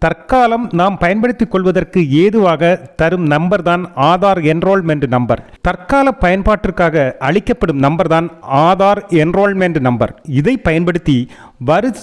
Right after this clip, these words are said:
சலுகை பெறுவதற்கோ அல்லது வரி செலுத்துவதற்கோ அல்லது பேன் கார்டு போன்ற பெர்மனன்ட் ஐ டிகள் விண்ணப்பிப்பதற்கோ இந்த விண்ணப்பங்களிலோ இந்த என்ரோல்மெண்ட் நம்பர் பயன்படுத்த வருகின்ற ஆகஸ்ட் ஒன்று முதல் முடியாது என்று அழுத்தமாக சொல்லியிருக்கிறது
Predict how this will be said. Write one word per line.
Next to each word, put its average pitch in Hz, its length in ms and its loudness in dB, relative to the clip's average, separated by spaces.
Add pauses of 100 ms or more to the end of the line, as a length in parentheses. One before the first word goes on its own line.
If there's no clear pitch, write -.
சலுகை 196 320 0
பெறுவதற்கோ 160 500 0
அல்லது 151 280 0
வரி 190 280 0
செலுத்துவதற்கோ 175 680 0 (220)
அல்லது 156 260 2 (380)
பேன் 233 260 0
கார்டு 196 300 0
போன்ற 160 220 0 (560)
பெர்மனன்ட் 226 460 2 (200)
ஐ 190 40 2 (120)
டிகள் 185 220 2 (440)
விண்ணப்பிப்பதற்கோ 160 760 0 (180)
இந்த 220 220 2
விண்ணப்பங்களிலோ 160 640 0 (180)
இந்த 220 160 0 (160)
என்ரோல்மெண்ட் 185 560 0
நம்பர் 151 260 0 (100)
பயன்படுத்த 165 520 0 (260)
வருகின்ற 190 520 2 (220)
ஆகஸ்ட் 196 340 -2 (140)
ஒன்று 175 240 0
முதல் 156 260 0
முடியாது 180 480 2 (100)
என்று 139 160 0 (420)
அழுத்தமாக 175 520 0
சொல்லியிருக்கிறது 139 560 0